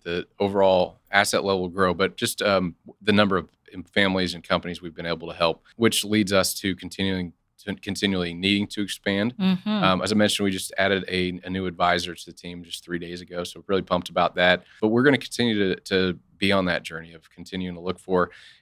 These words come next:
Speaker 1: advisors, um, or those that may be looking to be in that path, um, which obviously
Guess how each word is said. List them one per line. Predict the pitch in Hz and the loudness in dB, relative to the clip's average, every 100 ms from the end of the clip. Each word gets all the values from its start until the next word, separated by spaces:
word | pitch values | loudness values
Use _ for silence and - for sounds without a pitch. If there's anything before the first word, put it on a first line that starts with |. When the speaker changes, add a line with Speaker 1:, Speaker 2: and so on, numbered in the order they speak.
| - | -10
Speaker 1:
advisors, | 92 95 92 92 95 90 - - | 2 6 6 4 0 0 -2 -6
um, | 87 87 85 | -10 -10 -6
or | 95 | -2
those | 95 95 90 | 2 0 -2
that | |
may | 90 87 | -6 -8
be | |
looking | 87 92 90 90 | -8 -10 -10 -12
to | - 92 | -16 -14
be | 90 | -12
in | 90 87 | -12 -8
that | 87 - | -10 -4
path, | 87 87 85 _ _ _ _ | 0 0 0 _ _ _ _
um, | 85 87 | -4 -4
which | 87 - | -2 2
obviously | 95 90 - | 2 2 -6